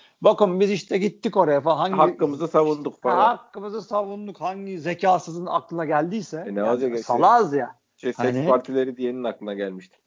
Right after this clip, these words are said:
Speaker 1: Ha,
Speaker 2: Oyuncularımız seks
Speaker 1: muhtemelen.
Speaker 2: partileri yapıyor diyenin.
Speaker 1: Muhtemelen abi. Yani bu adamlar bunu yapıyor. Bunlar da abi işte oradan bize ekmek çıkar mı? Ya da kim dürttüyse bunları, "Baba bunları hani koyun da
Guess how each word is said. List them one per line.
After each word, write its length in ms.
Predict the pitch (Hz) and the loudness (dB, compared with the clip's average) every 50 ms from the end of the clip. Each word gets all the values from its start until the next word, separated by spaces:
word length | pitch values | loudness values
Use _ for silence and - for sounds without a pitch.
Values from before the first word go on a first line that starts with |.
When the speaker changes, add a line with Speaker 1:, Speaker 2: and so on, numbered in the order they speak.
| _ - | _ 2
Speaker 1:
Ha, 160 | 202 214 214 | 4 4 6
Speaker 2:
Oyuncularımız 380 | 185 165 165 185 - 180 - - | 4 4 2 2 2 0 0 -2
seks 120 | 208 208 180 | -2 0 0
Speaker 1:
muhtemelen. 200 | 139 135 135 139 | -2 -4 -4 -4
Speaker 2:
partileri 400 | 120 113 - - 117 113 110 113 | -4 -4 -4 -8 -10 -8 -4 -4
yapıyor 280 | 110 - - 107 107 104 | -4 -4 -4 -8 -8 -6
diyenin. 260 | 113 113 107 - 120 - - - _ - _ _ _ _ _ - | -6 -6 -8 -8 -10 -16 -20 -20 _ -20 _ _ _ _ _ -10
Speaker 1:
Muhtemelen 500 | 156 160 151 - 170 160 160 147 139 127 | -10 -10 -4 -2 0 0 2 0 -2 -2
abi. 240 | 120 107 101 98 98 - - _ _ - | -4 -6 -6 -8 -12 -16 -20 _ _ -2
Yani 300 | 127 151 151 143 139 151 | 0 2 2 2 2 4
bu 140 | 185 175 | 4 4
adamlar 280 | 131 113 131 147 170 240 _ _ - - _ _ - - 131 113 110 | 4 2 -2 -6 -8 -12 _ _ -20 -20 _ _ -10 -10 -10 -10 -10
bunu 280 | 113 123 160 185 214 | -6 0 2 2 4
yapıyor. 440 | 220 170 123 110 - - 120 139 185 247 247 - - _ | 4 2 0 -2 -4 -6 -6 -6 -6 -8 -10 -14 -10 _
Bunlar 440 | 208 208 196 175 151 139 131 123 127 | -2 0 0 0 0 0 -2 0 0
da 100 | 131 - | 0 0
abi 420 | 123 127 - 185 - - 76 - - - | 0 0 0 -2 -4 -8 -8 -10 -12 -16
işte 200 | - - - - | -18 -16 -8 -2
oradan 440 | - 180 156 123 110 117 123 147 - _ _ _ _ _ _ _ | 0 0 0 0 -2 -6 -10 -10 -12 _ _ _ _ _ _ _
bize 220 | - 135 131 160 151 | -4 2 4 6 6
ekmek 400 | 151 151 - 147 143 127 - - | 6 4 2 0 -2 -2 -2 -4
çıkar 320 | 147 - - 139 139 131 | -6 -2 0 0 2 0
mı? 280 | 117 104 95 92 104 - _ _ - | 0 -4 -8 -12 -14 -16 _ _ -6
Ya 140 | 123 123 123 | -4 0 0
da 100 | 143 127 | 0 0
kim 340 | - - - 165 160 135 | 0 0 0 2 4 4
dürttüyse 500 | 147 151 - - - 233 220 170 - 175 | 4 2 2 4 4 4 4 6 6 4
bunları, 360 | 147 143 139 135 135 127 123 131 | 4 4 2 2 2 2 4 4
"Baba 220 | 147 139 147 135 | 6 6 6 4
bunları 280 | 135 139 139 143 143 143 | 4 0 -2 -2 -2 -2
hani 140 | 143 143 139 | -4 -4 -4
koyun 380 | - - 139 175 196 180 135 104 | -2 0 0 2 2 0 -2 -6
da 140 | 104 98 | -10 -14